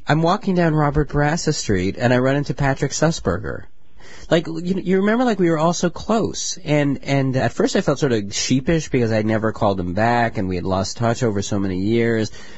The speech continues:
But then, like, it actually, we got into a groove, and it was quite nice, and he was asking, uh, about you, and I thought, you know, he thought maybe we can all get together, and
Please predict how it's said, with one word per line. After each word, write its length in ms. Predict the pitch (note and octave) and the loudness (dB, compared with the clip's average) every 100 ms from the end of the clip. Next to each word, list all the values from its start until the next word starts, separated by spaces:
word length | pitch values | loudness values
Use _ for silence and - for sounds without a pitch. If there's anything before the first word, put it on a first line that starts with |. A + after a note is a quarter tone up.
| - | -4
But 160 | C#3+ C3+ | -4 2
then, 240 | F3+ D#4+ | 2 4
like, 180 | D#4 F#3+ | 2 2
it 140 | D3 | 0
actually, 420 | C3 D#3 D#3 D3+ C#3 | 0 -2 0 0 0
we 120 | C3+ | 2
got 160 | C3+ | 2
into 180 | C3+ C#3+ | 2 0
a 60 | C3+ | 0
groove, 340 | B2+ D#3+ F3 | 2 2 2
and 80 | A#2+ | 2
it 40 | |
was 100 | G2 | 0
quite 320 | - - B2 G2 | 0 0 0 2
nice, 400 | B2 C#3+ C3+ G#2 | 2 2 0 -4
and 100 | G#2 | -2
he 160 | G#2+ | 0
was 160 | G2 G2 | 0 0
asking, 500 | F#2+ G2 - F#2+ F2+ | 0 0 -2 -2 -2
uh, 260 | D#2+ D2 C#2 | -2 -2 -4
about 340 | G2 F#2 D#2+ | 0 0 0
you, 340 | A2 D3 C#3 A#2 | 2 2 4 2
and 60 | |
I 100 | G2 | 0
thought, 200 | G2 G#2 | -2 -2
you 80 | G#2+ | 0
know, 140 | G#2 | 0
he 180 | F#2+ G#2 | 0 -2
thought 240 | G2+ G2+ D#2+ | 0 -2 0
maybe 240 | F#2 F2+ | -2 0
we 100 | F#2+ | -2
can 120 | G2 | 0
all 140 | F2 G2 | -2 -2
get 200 | F#2+ - | -4 -4
together, 720 | F#2 A2 A#2+ A#2 A2 A2 G#2 | -2 0 2 2 2 2 0
and 420 | B1+ E2 E2+ | -2 -4 -6